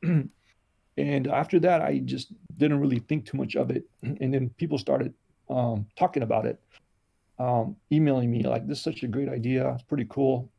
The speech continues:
<clears throat> And that, even then, it didn't really hit me until I went to my local farmer's market in my city to buy some produce. And he has a Clover there.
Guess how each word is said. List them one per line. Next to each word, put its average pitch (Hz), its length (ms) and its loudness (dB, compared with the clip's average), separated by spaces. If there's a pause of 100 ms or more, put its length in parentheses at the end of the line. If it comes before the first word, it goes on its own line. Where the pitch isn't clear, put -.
(100)
<clears throat> 120 240 0
And 139 180 2
that, 151 160 0
even 165 240 6
then, 156 160 6
it 120 80 2
didn't 113 320 0
really 120 240 2
hit 107 220 0
me 117 200 -6
until 139 240 -4
I 131 40 2
went 131 240 -2
to 127 80 -8
my 120 100 -2
local 113 540 -4 (560)
farmer's 160 280 0
market 110 400 -4 (520)
in 135 180 -4
my 117 140 -2
city 117 440 -2 (340)
to - 80 -6
buy 131 180 0
some 120 420 -6 (180)
produce. 107 460 -2 (640)
And 139 260 -2
he 143 120 2
has 160 140 2
a 120 40 -6
Clover 120 480 2
there. 120 340 -4